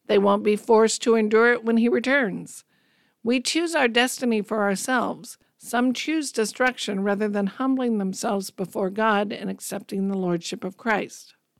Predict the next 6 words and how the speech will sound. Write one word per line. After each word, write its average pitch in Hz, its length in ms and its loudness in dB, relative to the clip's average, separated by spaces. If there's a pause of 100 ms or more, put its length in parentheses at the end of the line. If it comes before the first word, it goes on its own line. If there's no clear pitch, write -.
(520)
So 233 220 2
to 220 100 2
summarize, 233 880 2 (300)
justice 247 480 -2
involves 214 480 2
punishment 233 960 -2